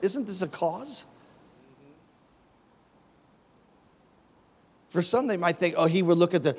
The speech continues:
modern day church all, all over and say, "You know what? You guys are, you gotta get your act together. You're not, you're living in too much sin." That might be the case.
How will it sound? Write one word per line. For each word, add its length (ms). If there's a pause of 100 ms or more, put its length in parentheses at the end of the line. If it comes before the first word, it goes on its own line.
(160)
modern 320
day 260 (240)
church 380
all, 420
all 220
over 160
and 100
say, 180
"You 120
know 160
what? 180
You 120
guys 280
are, 60
you 100 (960)
gotta 140
get 160
your 120
act 220
together. 340
You're 80
not, 200 (720)
you're 100
living 200
in 60
too 180
much 180
sin." 460 (460)
That 80
might 180
be 100
the 80
case. 500